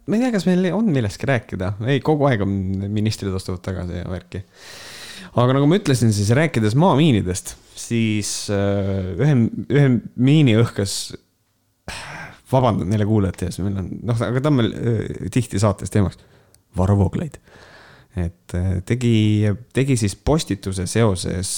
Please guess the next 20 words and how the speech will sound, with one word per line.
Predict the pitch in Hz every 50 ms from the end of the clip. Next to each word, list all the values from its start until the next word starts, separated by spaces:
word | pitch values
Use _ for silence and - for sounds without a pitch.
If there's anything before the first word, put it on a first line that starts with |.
| - - -
äh, | - 98 92 95 95 90 95 92
selle | 95 98 92 95 95 95 92 92
abielureferendumi | 104 135 - - 101 95 98 87 95 101 - 107 170 233 262 175 - - 107 107 101 101 202 196 190 - - - - - - _ - -
raames, | - 113 113 113 104 101 101 98 101 - - -
et, | - 110 98 - _ _ -
äh, | 104 107 104 107 104 107
kuna | - - 135 151 139 110 110 104 98 104 - - - - - - - 107
mõned | - 120 127 120 107 101
inimesed | 104 104 98 95 - 90 92
räägivad | 98 104 101 95 98 90
väga | 90 92 92 92
palju | 98 95 87 87
sellest, | - 87 87 98 - -
et | - - - -
see | - 104 98 92
referendumi | 95 92 - 101 107 107 101 95 92 87
korraldamine | 90 104 101 101 92 80 82 98 95
on | 90 101
raha | 127 120 117
raiskamine, | 139 151 - - 92 82 87 95